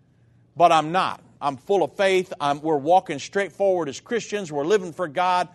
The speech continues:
I, there, God's already, perf-, the revival's happening, but the great harvest is ahead of us now. I'm looking forward to it,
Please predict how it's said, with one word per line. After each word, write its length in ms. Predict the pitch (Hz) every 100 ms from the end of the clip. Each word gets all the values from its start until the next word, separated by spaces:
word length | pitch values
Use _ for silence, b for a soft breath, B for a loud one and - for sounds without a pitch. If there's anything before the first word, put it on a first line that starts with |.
| b b
I, 80 | 156
there, 140 | 160
God's 440 | 127 123 170 214 170
already, 320 | 180 185 170
perf-, 680 | - 156 - 175 143 139 147
the 100 | 151
revival's 540 | 151 165 220 190 131
happening, 640 | 165 190 233 175 127 127 139 b b b b b b
but 140 | 180 175
the 100 | 151
great 440 | 110 165 214 233
harvest 600 | - 214 240 175 151 -
is 140 | 170 147
ahead 300 | 147 220 208
of 80 |
us 160 | 143 -
now. 160 | 143 147
I'm 120 | 208
looking 260 | 208 175 147
forward 300 | 190 175 143
to 100 | 151
it, 180 | -